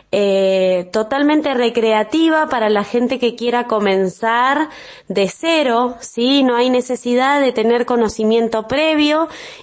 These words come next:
y también se abre el espacio para la gente que ya baila y tiene ganas de ir a practicar un rato. Eh, se abre pista luego de la clase. Estamos de las ocho hasta las diez y media más o menos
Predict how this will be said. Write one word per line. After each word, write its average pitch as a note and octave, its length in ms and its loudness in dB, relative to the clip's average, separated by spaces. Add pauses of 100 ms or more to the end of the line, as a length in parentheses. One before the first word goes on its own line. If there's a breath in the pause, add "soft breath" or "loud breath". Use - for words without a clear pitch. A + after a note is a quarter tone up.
y F#4+ 160 0
también E4+ 640 2
se - 180 -4
abre C#4 300 2
el C#4 80 0
espacio C#4+ 720 -2 (340 loud breath)
para A#3+ 260 0
la A#3 120 0
gente A#3 480 -2
que G#3+ 100 0
ya C4+ 240 -2
baila D#4 600 2 (360 loud breath)
y A#3+ 140 -2
tiene C4+ 300 2
ganas C4 320 0
de B3 60 2
ir C4 100 2
a C4 160 0
practicar A3+ 580 0
un A#3 160 2
rato. G#3+ 560 -2 (380 loud breath)
Eh, G3 680 2
se A3 120 -2
abre G#3+ 500 2
pista A#3 840 0
luego G#3 380 2
de G3+ 100 2
la F#3+ 140 0
clase. F#3+ 360 -4
Estamos G#3 420 -2
de F#3+ 100 2
las F#3+ 240 -4
ocho B3+ 280 -2
hasta G3 200 -4
las F3+ 260 -2
diez A3 320 -2
y G3+ 80 0
media A3 480 2
más F#3 240 -2
o G3+ 80 -2
menos A3+ 440 0